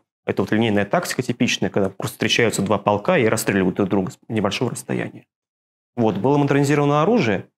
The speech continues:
это раз, появились винтовки. И второе, был открыт, ну, при открытии Нового Света в Европу поступило огромное количество культур. Э, и там из-, и, и, э, начиная от помидоров, заканчивая кукурузой и бобами.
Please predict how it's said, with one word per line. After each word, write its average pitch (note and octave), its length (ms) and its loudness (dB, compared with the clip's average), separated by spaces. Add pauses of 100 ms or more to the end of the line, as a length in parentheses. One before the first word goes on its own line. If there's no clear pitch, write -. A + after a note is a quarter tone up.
это - 240 -2
раз, F2+ 300 -4 (340)
появились A#2+ 300 0
винтовки. G#2+ 420 -2
И B2 140 0
второе, E3+ 640 2 (180)
был F3 240 2
открыт, E3 520 0
ну, C#3 320 0 (680)
при B2+ 100 2
открытии B2+ 360 2
Нового B2 240 4
Света F#3 320 0
в - 20 -6
Европу B2 300 2
поступило D3+ 400 0
огромное C3+ 280 2
количество B2+ 320 0
культур. B2 440 0 (600)
Э, F#2+ 640 0
и - 440 -14
там G2 200 -4
из-, - 120 -4
и, - 60 -10 (720)
и, - 340 -4
э, F#2+ 520 -4
начиная A#2+ 420 0
от B2 160 -6
помидоров, A#2+ 460 2
заканчивая A2+ 500 0
кукурузой B2 440 0
и A2+ 40 -2
бобами. G2+ 400 -2